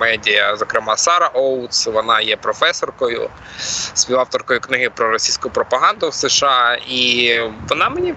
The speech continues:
прямо сказала, що американські журналісти погано знають російську історію, і це впливає на висвітлення російсько-української війни. І тому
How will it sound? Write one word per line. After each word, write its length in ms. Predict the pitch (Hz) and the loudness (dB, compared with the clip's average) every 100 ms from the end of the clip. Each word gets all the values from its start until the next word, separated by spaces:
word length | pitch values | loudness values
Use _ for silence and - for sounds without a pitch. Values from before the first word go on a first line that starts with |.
| - | -2
прямо 340 | 214 220 202 | 0 0 -2
сказала, 580 | - - 180 196 170 147 | -4 -2 0 2 2 2
що 420 | - - 139 131 | 0 0 2 2
американські 680 | 123 120 127 135 170 170 143 | 2 2 0 2 0 -2 -4
журналісти 560 | 120 123 123 135 - 120 | -4 -2 -2 -2 -2 -2
погано 480 | - 113 139 135 110 | 0 2 2 0 -2
знають 360 | 117 117 113 | 0 0 0
російську 440 | 107 104 117 - 135 | -4 -4 -4 -4 -4
історію, 460 | 131 - 240 165 | -2 0 2 2
і 40 | - | 0
це 160 | 175 | 0
впливає 680 | - - 151 147 202 240 196 | -2 -2 0 2 2 2 0
на 140 | 156 | 0
висвітлення 680 | 131 139 170 165 156 139 127 | 0 -2 -4 -4 -2 0 0
російсько-української 1120 | 117 - 131 - 123 117 123 127 - 131 120 | 0 -2 -4 -2 -2 2 0 0 -2 -2 0
війни. 300 | 127 120 107 | 0 2 2
І 200 | 113 120 | 2 0
тому 420 | 151 156 214 247 | -2 0 0 0